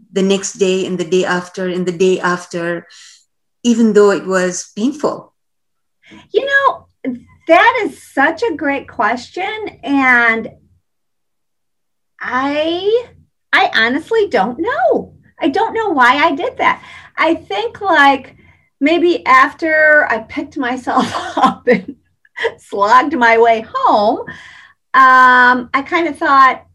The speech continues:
Speaker 2: maybe, maybe I kind of thought, "Well, maybe that felt kind of good." You know what I mean? Like, you know, your heart rate's going, and I felt like I was getting maybe a little bit more than I was from the walking.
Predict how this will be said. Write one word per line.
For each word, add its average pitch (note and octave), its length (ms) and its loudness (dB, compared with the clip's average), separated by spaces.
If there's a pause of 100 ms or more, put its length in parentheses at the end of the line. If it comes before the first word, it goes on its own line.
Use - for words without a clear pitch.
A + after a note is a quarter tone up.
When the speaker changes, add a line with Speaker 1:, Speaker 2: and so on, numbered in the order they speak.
(240)
Speaker 2:
maybe, F4 580 -6
maybe D4 300 -4
I D#4 80 -4
kind D#4+ 220 -10
of C#4+ 80 -8
thought, C4 220 -6
"Well, A#3 120 -8
maybe C#4+ 380 -8
that F4 280 -10
felt - 280 -14
kind A4+ 280 -10
of A4+ 140 -10
good." A4+ 720 -4 (240)
You D#4+ 160 -2
know D#4+ 200 4
what D#4+ 140 2
I D#4 120 0
mean? C#4+ 340 -2
Like, F#3 400 -4
you G3+ 80 -6
know, F#3+ 80 -10
your F3+ 220 -10
heart - 360 -6
rate's C#4 360 -6
going, B3 760 -2
and E3+ 100 -8
I D#3+ 80 -12
felt F#3+ 180 -10
like F#3+ 140 -10
I G3 80 -6
was F3 140 -10
getting F#3 260 -10
maybe F3 220 -10
a F3 100 -6
little F3 180 -8
bit F#3 200 -14
more B3+ 480 -4
than F#3 160 -8
I E3 140 -8
was G3 400 -6
from - 200 -16
the C#3+ 120 -10
walking. A#3+ 1120 -6